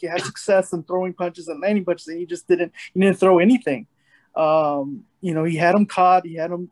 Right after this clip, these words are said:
you know, no, he didn't have him caught, but he had him, you know, against the fence, and he had him, there was, uh, times where he could land some punches, but he just didn't throw anything. He was, you know, waiting and waiting, and just, you know, Adesanya, uh, was more busier, landing the kicks, um, you know, and it just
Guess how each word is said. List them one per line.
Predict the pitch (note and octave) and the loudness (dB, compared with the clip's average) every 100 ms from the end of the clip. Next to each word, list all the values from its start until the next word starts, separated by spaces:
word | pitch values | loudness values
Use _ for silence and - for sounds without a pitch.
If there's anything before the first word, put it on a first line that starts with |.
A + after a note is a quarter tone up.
| _ | _
you | F#3 | -8
know, | E3+ D#3+ D3 | -4 -4 0
no, | G#3 G3+ | 2 4
he | G3+ | 4
didn't | A#3 | 2
have | G3+ | 0
him | |
caught, | D#3 F#3+ F3+ | 0 -2 -2
but | D#3+ | -4
he | |
had | F3 F3+ | -2 0
him, | F#3 F3 _ _ _ _ | -2 -4 _ _ _ _
you | F3+ | -14
know, | E3 E3 D#3 | -6 -6 -2
against | F#3 F#3 | -2 -4
the | F3+ | -6
fence, | - F#3 F#3 F#3 | -2 0 0 -4
and | D#3+ | -12
he | D#3 | -6
had | E3+ E3+ | -4 -4
him, | F3 E3 D#3+ | -6 -10 -6
there | E3+ | -4
was, | E3 - - _ - | -4 -6 -20 _ -10
uh, | D#3+ D3+ | -8 -6
times | - F3 E3 | -2 -2 -2
where | D3 | -8
he | D#3+ - | -10 -4
could | G#3+ B3+ B3+ | 2 4 4
land | A3 A3+ | 2 2
some | A3 F#3 | -2 -2
punches, | G#3 G#3+ F3 | -2 -2 -6
but | E3+ | -10
he | |
just | F3+ F#3 | -10 -6
didn't | F#3+ E3 | -4 0
throw | F#3 | 0
anything. | G3 D3+ B2+ | 0 -2 -6
He | D4+ | -6
was, | - - - - - - _ | -10 -12 -16 -20 -20 -20 _
you | E3+ | 0
know, | D#3 D3 | 2 2
waiting | D3+ F3+ F#3 F3+ | 4 4 4 2
and | D#3+ | 0
waiting, | D3+ D#3+ F3 F3 D#3 | -2 0 0 0 -4
and | D3+ | -6
just, | D#3 D3+ - F3 | -8 -8 -12 -8
you | D#3 | -4
know, | D3+ | 0
Adesanya, | D3+ D#3 D#3+ D#3 E3 D#3+ D#3+ _ _ _ _ _ | 0 0 -2 -2 -2 -4 -6 _ _ _ _ _
uh, | D#3+ D3+ D3 | 0 2 2
was | D#3 | 0
more | D#3 | 0
busier, | C#3 F3+ D#3 F3+ F3 D3+ | 4 2 4 4 4 2
landing | D3+ E3 | -2 -4
the | C#3 | -6
kicks, | - F3+ F3+ F3 - - - | -4 -2 -2 -4 -12 -16 -12
um, | D3 D#3 D#3 D3+ C#3+ C#3 - _ - | -8 -6 -6 -8 -8 -12 -14 _ -12
you | D#3 | -6
know, | D3+ D3+ D#3+ | -4 -2 -2
and | |
it | D3+ | -4
just | D#3+ - | -8 -12